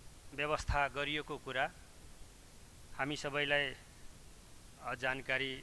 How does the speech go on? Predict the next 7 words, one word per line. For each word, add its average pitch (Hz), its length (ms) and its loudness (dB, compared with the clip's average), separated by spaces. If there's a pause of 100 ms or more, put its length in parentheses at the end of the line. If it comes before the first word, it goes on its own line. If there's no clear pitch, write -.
(140)
रहेकै 131 380 0
हो 127 260 -2 (1500)
र 151 100 6 (800)
संविधानमा 170 760 6 (1900)
सो 190 160 4
विषय 165 300 0
सम्बन्धी 160 560 4